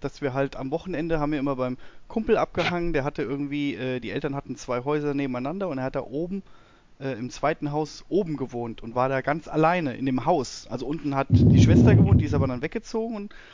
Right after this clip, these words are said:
dann haben die da so einen, so einen Partykeller draus gemacht, da haben wir auch oft lan-Partys gemacht und, ähm, er hat halt oben gewohnt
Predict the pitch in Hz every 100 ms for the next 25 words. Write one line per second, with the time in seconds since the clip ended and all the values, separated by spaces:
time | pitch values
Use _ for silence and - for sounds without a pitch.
0 | - 113 123 131 123 120 117 113 110 110
1 | 110 107 104 139 151 190 175 175 - 180
2 | 180 175 170 175 - 180 - 113 113 -
3 | - - 123 139 151 151 170 - 160 170
4 | - - 127 - 104 120 - - - 120
5 | 135 135 - 180 277 202 120 127 190 208